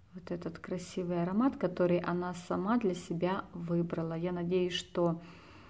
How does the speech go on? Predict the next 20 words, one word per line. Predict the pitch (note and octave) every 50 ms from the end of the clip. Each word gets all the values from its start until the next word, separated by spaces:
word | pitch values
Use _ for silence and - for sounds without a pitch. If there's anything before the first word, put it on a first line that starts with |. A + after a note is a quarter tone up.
| - - - -
вот | - -
этот | G3 G3 F#3+ F#3+ F#3 -
прекрасный, | - G3 G3 G3 - F#3 F3+ F3 F3 F3 - - F3+ F3+ F3+ F3 F3 F3+ F3
э, | - F3 F3 E3+ E3 E3 E3+ E3+ E3+
флакончик | - F3+ F3+ F3+ - C#4 D#4 E4 D#4 D#4 - A#3 G#3
будет | F#3 G3 G3+ F3+ F#3 F3 F3 -
радовать | F#3+ F3+ F3 E3+ F3 E3+ E3+ E3+ E3+ E3+ - -
её | F3 F3 E3+ F3 F3 F3 E3+ E3 E3 E3 E3+ E3+ -
туалетный | - F3 E3+ E3+ E3+ E3+ E3+ F3 F3 E3+
столик | E3+ - - - A#3+ C4 D4 D4+ C#4+ C#4 C#4 - - - - - - - - - - - - -
или | G3 F#3 F3+ F3 F3 E3+ E3+ E3+ E3+ E3+ E3 E3 F3 E3+ E3+ - - - - - - - - - - - - - - - -
её | - F3+ F3+ F#3 F3 E3+ F#3 F3+ F3 E3+ E3+ E3+ E3+ - - - - - - - - - - - - - _ _
полочку, | - F#3 A3+ C4 C#4 C#4+ C#4 C#4+ - - - C4
на | C4 B3+ B3+ B3
которую | B3 B3 A#3+ A#3+ - A#3 A#3 A3+ A#3 A3+
она | A3+ A3 A3 A3
поставит | A3 A3 G#3+ G#3+ - - A3 G#3 G3+ G3+ G3+ G3 G3+
вот | G3+ F#3 F#3
этот | - F#3+ - F#3+ F#3 - - -
ароматик, | F#3+ F3 F3+ F#3 F#3 F#3 F#3 F#3 F3 F3 - E3+ E3+ -